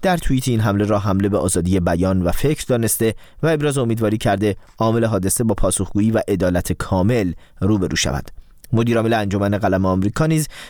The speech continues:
در بیانیه‌ای با اشاره به اینکه از شنیدن خبر حمله به سلمان رشدی شوکه شده گفت: «حمله به سلمان رشدی با هیچ حمله دیگری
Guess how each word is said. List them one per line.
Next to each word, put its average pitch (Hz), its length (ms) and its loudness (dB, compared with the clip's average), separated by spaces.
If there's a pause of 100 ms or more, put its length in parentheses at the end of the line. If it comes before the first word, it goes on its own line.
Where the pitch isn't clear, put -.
در 165 160 2
بیانیه‌ای 120 480 0
با 107 140 2
اشاره 104 320 0
به 104 80 0
اینکه 110 380 0 (440)
از 107 180 0
شنیدن 147 400 0
خبر 135 280 2
حمله 123 340 0
به 120 80 -2
سلمان 104 360 0
رشدی 101 260 0
شوکه - 380 -2
شده 107 280 0
گفت: 139 320 -2 (320)
«حمله 160 360 0
به 143 220 0
سلمان 104 440 0
رشدی 165 380 0 (440)
با 180 100 2
هیچ 202 440 -2
حمله 120 720 0 (120)
دیگری 104 560 -2